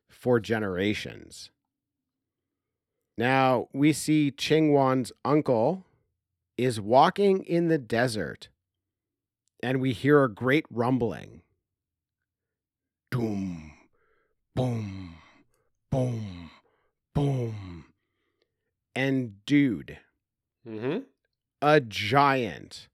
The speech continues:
Speaker 1: <laughs> like, twelve foot tall ninja
Speaker 2: Giant.
Speaker 1: appears <laughs> in front of him.
Speaker 2: Giant
Speaker 1: This
Speaker 2: ninja. He's,
Speaker 1: It's a
Speaker 2: he's
Speaker 1: twelve
Speaker 2: giant.
Speaker 1: foot tall, maybe twelve is probably being modest.
Speaker 2: Maybe more.
Speaker 1: Sixteen foot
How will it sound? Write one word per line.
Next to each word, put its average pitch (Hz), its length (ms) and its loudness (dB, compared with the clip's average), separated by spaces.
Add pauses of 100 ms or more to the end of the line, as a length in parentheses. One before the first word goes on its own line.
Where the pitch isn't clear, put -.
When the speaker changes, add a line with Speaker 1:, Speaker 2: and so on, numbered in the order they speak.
(320)
Speaker 1:
<laughs> - 360 -12
like, 151 340 2 (320)
twelve 160 520 6
foot 175 340 2
tall 151 380 6
ninja 127 560 0 (760)
Speaker 2:
Giant. 98 320 -8 (360)
Speaker 1:
appears 98 680 -6 (560)
<laughs> - 640 -12
in 269 120 -4
front 208 360 -4
of 226 120 0
him. 208 280 0 (760)
Speaker 2:
Giant 202 300 4
Speaker 1:
This 202 80 0
Speaker 2:
ninja. 123 280 -4
He's, 170 300 -6
Speaker 1:
It's 202 180 8
a 240 100 4
Speaker 2:
he's 165 120 -6
Speaker 1:
twelve 196 220 8
Speaker 2:
giant. - 240 2
Speaker 1:
foot 233 280 0
tall, 180 340 2 (180)
maybe 170 320 4
twelve 156 320 6
is 120 160 -2 (160)
probably 139 300 4
being 123 180 0
modest. 107 480 -4
Speaker 2:
Maybe 190 240 0
more. 226 220 4
Speaker 1:
Sixteen 214 800 2 (360)
foot 185 200 6